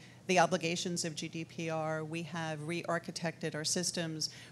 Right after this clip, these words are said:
we are prepared to enable you to do this. We think that's really important, and that companies in America need to take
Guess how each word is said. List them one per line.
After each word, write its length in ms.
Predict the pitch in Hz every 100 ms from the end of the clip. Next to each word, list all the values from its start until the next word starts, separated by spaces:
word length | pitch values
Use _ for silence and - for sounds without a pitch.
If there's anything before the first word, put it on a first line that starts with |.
| -
we 180 | 196 185
are 220 | 175 165
prepared 760 | - - - - 190 180 170 165
to 100 | 185
enable 360 | 170 165 170 165
you 520 | 156 185 190 165 165 -
to 80 |
do 160 | 170 185
this. 180 | 170 -
We 60 |
think 180 | 208 208
that's 200 | 202 185
really 500 | 160 165 185 175 160
important, 640 | 165 151 175 165 165 151 165
and 280 | 156 160 156
that 260 | 151 151
companies 480 | - 165 156 160 160
in 80 | 151
America 360 | 156 156 156
need 360 | 151 160 180 180
to 160 | - 156
take 400 | - 156 147